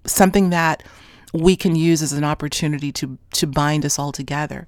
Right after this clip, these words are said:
You've heard the saying, "We are all one." I, I'm gonna tell you, I'm not, I'm not so sure that I subscribe to the way that's put, that we are all one. We are distinct individuals, unique,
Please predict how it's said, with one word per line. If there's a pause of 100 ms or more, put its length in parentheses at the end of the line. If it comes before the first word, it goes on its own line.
You've
heard
the
saying,
"We
are
all
one."
I,
I'm
gonna
tell
you,
I'm
not, (680)
I'm
not
so
sure
that
I (400)
subscribe
to
the
way
that's
put, (120)
that
we
are
all
one.
We
are
distinct (160)
individuals,
unique,